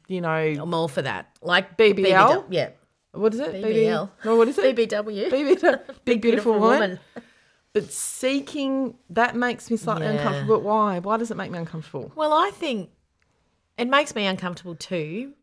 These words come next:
Speaker 2: And I think because why are you seeking a certain, um, nationality? Like, what is it ab-, about you that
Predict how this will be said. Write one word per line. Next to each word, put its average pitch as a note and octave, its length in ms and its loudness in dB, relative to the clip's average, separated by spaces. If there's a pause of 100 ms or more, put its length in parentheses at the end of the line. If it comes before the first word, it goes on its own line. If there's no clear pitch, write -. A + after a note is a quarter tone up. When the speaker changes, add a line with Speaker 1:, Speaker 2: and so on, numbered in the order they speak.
(140)
Speaker 2:
And G#3 120 -4
I G#3 160 2
think G#3+ 260 -8
because G3 300 -8
why F#3+ 300 0
are G#3+ 40 0
you G#3 160 -4
seeking F3 560 -8
a D#3+ 80 -10
certain, D#3 880 -6
um, C#3+ 500 -8 (600)
nationality? D3+ 720 -6
Like, D3 240 -10
what E3+ 200 0
is F#3 120 -4
it E3+ 80 -6
ab-, C#3 180 -12
about D#3+ 380 -2
you C#3 160 -6
that C3+ 240 -6